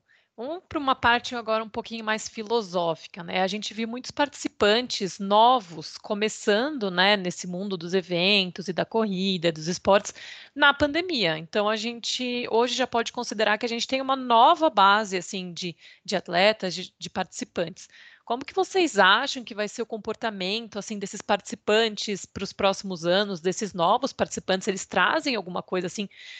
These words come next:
de diferente pra dois mil e vinte e três, pro futuro? E também a gente viu muitos organizadores novos, né, surgindo em dois mil e vinte e dois, agora nesse se-, segundo semestre.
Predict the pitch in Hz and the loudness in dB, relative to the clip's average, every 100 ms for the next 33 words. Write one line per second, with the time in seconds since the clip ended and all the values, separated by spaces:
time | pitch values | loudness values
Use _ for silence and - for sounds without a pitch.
0 | - - 180 - 214 185 180 254 311 240 | -12 -6 -6 0 4 6 4 2 -2 -6
1 | 214 190 180 185 180 - - 180 226 - | -2 0 0 -2 -6 -6 0 0 0 -6
2 | 196 190 - 185 262 277 - - - - | -8 -10 -6 -4 -2 -2 -6 -18 -20 -6
3 | - 220 311 277 277 311 294 - - 196 | 0 2 4 4 2 2 -2 -6 -10 -2
4 | 269 277 262 - 320 294 302 320 233 226 | 0 0 -4 0 -2 0 0 0 4 4
5 | 311 349 254 240 381 277 196 175 175 - | 4 2 4 6 4 0 -4 -2 -2 -2
6 | 180 180 190 185 - 185 170 180 180 170 | -2 -2 -2 -4 -6 -8 -2 0 0 -4
7 | 180 175 160 202 185 170 170 170 165 - | -6 -2 2 4 4 2 2 0 -6 -8
8 | - - - - 175 170 - 180 165 175 | -10 -10 -8 -8 -6 -6 -6 -2 4 4
9 | - | 2